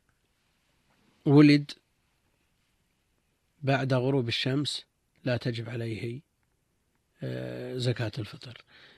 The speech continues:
من أسلم بعد غروب الشمس لا تجب عليه زكاة الفطر. لكن لو أسلم قبل غروب الشمس ولو بلحظة لزمته زكاة الفطر. ولو ولد قبل غروب الشمس بلحظة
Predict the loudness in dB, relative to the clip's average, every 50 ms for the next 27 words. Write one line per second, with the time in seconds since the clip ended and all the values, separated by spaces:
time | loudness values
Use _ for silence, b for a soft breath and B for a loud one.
0 | b b b _ _ 2 4 6 6 6 4 4 4 4 2 4 2 2 0 0
1 | 0 0 0 0 0 0 0 -2 -2 -2 -2 -2 -2 -4 -4 -6 -6 -6 -4 -4
2 | -4 -4 -6 -8 -10 -6 -4 -4 -4 -4 -6 -8 -10 -10 -8 -6 -6 -4 -4 -6
3 | -4 -4 -6 -6 -6 -10 -14 _ _ _ _ _ _ _ _ _ _ _ -8 -8
4 | -8 -6 -6 -6 -6 -6 -8 -8 -8 -10 -10 -8 -8 -12 -12 -12 -18 -20 _ b
5 | b b b b b b b b b b -4 -2 0 0 0 0 2 4 6 8
6 | 8 8 6 2 -2 -8 _ _ 0 0 2 2 0 0 0 0 -2 2 2 4
7 | 4 6 6 4 4 4 2 0 0 -2 -2 -2 -2 -4 -2 -2 0 0 0 0
8 | -2 -4 -4 -4 -4 -4 -4 -4 -4 B B B B B B B 2 2 2 4
9 | 2 0 0 -2 -4 -6 -6 -6 -6 -6 -8 -10 -8 -10 -12 -12 -14 -16 -16 -18
10 | -20 -20 _ b b b b b b b b b b _ -2 0 2 4 4 6
11 | 6 6 8 8 10 8 8 6 4 2 4 4 4 4 4 2 0 0 -2 -4
12 | -4 -2 -2 0 2 4 2 2 0 -2 -8 -10 -8 -8 -6 -4 -2 -2 0 -2
13 | -2 -2 0 0 0 0 0 -2 -2 -2 -2 -4